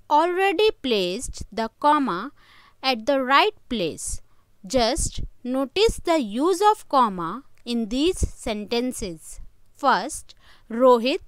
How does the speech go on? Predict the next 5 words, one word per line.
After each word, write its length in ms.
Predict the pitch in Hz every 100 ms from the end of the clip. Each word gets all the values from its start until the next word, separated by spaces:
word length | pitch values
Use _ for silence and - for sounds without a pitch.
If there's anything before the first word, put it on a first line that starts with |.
| - _ - -
Neena, 600 | 240 254 254 214 196 285 - _ _ -
Soma 720 | - - 320 320 254 196 240 - _ _ 254
and 340 | 240 240 233
Mona 400 | 269 330 392 453 453
study 760 | - - - 269 208 185 240